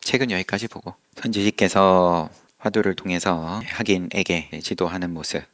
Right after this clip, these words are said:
또 화두 들고 공부를 어떻게 해야 되는지에 대해서 인과는 내가 감당한다. 너가 깨닫지 못하면 나는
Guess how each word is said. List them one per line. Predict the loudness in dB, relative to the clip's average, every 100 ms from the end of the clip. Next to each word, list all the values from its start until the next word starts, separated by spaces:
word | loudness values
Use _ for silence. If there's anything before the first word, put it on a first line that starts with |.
| _ -14
또 | -10 -10 -12 -14 -16 _ _ _ _
화두 | -2 0 2
들고 | 0 -2 -4 -4
공부를 | -6 -10 -8 -6 -6 -8 -6 -6 -8
어떻게 | -10 -10 -8 -6
해야 | -2 -2 -2
되는지에 | -6 -8 -8 -8 -8
대해서 | -8 -8 -8 -8 -8 -10 -10 -4
인과는 | -2 2 0 0 -4
내가 | -4 -2 -2 -2 -6 -8
감당한다. | -10 -8 -8 -8 -8 -8 -10 -16 _ _ _ _ _ -6
너가 | -2 0
깨닫지 | 0 -2 -2 -6
못하면 | -8 -8 -6 -6 -6 -8 -8
나는 | -6 -4 -4 -4 -8